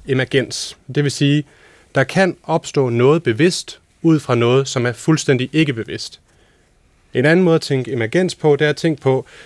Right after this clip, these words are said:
øh, hvis du tager nok, øh, vandmolekyler og sætter dem sammen, så får du vådhed.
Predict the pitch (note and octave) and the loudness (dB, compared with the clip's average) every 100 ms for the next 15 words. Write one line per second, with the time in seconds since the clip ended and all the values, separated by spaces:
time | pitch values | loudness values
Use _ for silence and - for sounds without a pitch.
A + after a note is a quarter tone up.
0 | - B2+ A#2+ A#2 B2+ D#3+ B2+ C3 C#3+ - | -6 -2 -2 -2 0 2 2 0 -2 -6
1 | - A2+ A2 G#2+ C#3 G3 F3 D3 E3+ E3 | -2 2 2 2 2 2 2 0 2 2
2 | C#3 - G#2 G#2 - F#3 F#3 C#3 D#3+ - | 2 -2 -6 -4 -2 0 0 -4 -4 0
3 | D3 A2+ A2 B2 G2 | 2 2 2 2 0